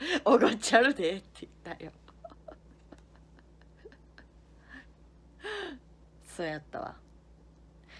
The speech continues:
でも、前派はね、この前鍋食べたね、一緒に。美味しかったね、あれも。すごい前派に、なんか、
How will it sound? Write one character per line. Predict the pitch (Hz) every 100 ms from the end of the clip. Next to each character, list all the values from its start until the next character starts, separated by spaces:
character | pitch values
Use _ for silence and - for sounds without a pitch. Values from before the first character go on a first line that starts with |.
| - -
で | 180
も、 | 175
前 | 175 269 294
派 | 262
は | 196 185
ね、 | 175 -
こ | 180
の | 185
前 | 214 202
鍋 | 202 196
食 | 180 165
べ | 156
た | 156
ね、 | 156
一 | 147
緒 | 156
に。 | 151 147 - - - -
美 | 190
味 | 202
し |
か | 202
っ | -
た | 143
ね、 | 85 - - - -
あ | 147
れ | 156
も。 | 151 - - - - - - - - - - -
す | - 185
ご | 185 240
い | 190
前 | 185
派 | 180 175
に、 | 160 156 - - - - - - - - - - 170
な | 165
ん | 151
か、 | 147